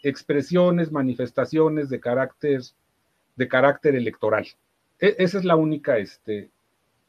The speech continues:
la única limitante que ella tiene como, como precandidata. Fuera de eso, eh, yo he comentado con el equipo,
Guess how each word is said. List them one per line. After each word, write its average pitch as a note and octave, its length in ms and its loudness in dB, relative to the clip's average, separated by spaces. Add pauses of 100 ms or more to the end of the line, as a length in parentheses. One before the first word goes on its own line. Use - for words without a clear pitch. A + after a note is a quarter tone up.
(1800)
la D3 140 4
única F3 320 2
limitante C3+ 680 0
que C#3+ 120 -4
ella C3+ 180 2
tiene C3 260 -2
como, C3 440 -2 (400)
como A#2+ 260 -2
precandidata. G#2 800 -8 (1040)
Fuera G#3+ 280 4
de G#3+ 140 8
eso, F#3+ 400 2 (560)
eh, C3+ 320 -6
yo E3+ 180 0
he F3+ 80 0
comentado E3 680 4
con C3+ 200 -2
el C3 100 -2
equipo, D3 500 0